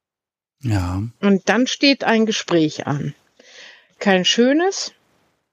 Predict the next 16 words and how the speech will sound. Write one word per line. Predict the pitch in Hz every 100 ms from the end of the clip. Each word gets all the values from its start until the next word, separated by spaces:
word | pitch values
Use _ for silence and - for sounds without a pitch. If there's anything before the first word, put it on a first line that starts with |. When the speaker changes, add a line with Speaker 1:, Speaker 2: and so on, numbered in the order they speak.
| _ _ _ _ _ _
Speaker 2:
nicht | - 208 214 - - -
m-, | 202 196 175 120 185 180
mit | 175 -
Sarah | 185 175 175
und | 170 175
mir, | 226 269 254
sondern | 214 208 202 202 190
mit | - 185 -
der | 196 196
Person, | 202 180 - 190 226 254 - - - - - - _ _ -
der | 196 196
ich | 202 -
vertrauensvoll | 190 - 190 233 277 247 - 208 208 208 202
Sarah, | 196 190 185 180 180 180 175 165 - -
ähm, | 175 175 175 165 165 156 156 151 151 - _ _ _ _ _ _ _ _ _ _ _ _ _ _ _ _ _ _ _ _ _
ja, | 220 180